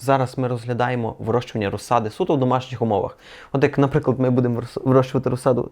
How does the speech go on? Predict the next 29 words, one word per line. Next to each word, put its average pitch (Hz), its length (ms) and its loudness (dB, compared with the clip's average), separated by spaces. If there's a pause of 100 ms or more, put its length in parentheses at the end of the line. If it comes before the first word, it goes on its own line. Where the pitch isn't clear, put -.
як, 143 240 -4 (400)
як - 80 -16
тут 135 160 0
на 143 100 6
вікні, 208 460 2 (400)
чи, - 180 0
е, 156 360 2 (600)
в 107 120 -10
кімнаті 196 560 -4
десь, 135 320 0
чи, 160 180 -2
наприклад, 123 480 -4
в, 110 80 -4
навіть 117 360 0
в 104 100 -4
неопалюваній 110 720 2
теплиці. - 460 -6 (180)
У - 60 -6
нас 123 180 -4
є 123 60 -2
невелика 127 300 -2
теплиця - 420 -2
з - 80 -12
полікарбонату 104 760 0
на 104 60 -2
декілька 107 440 -2 (280)
десятків - 500 0
квадратних 101 460 -2
метрів. - 280 -10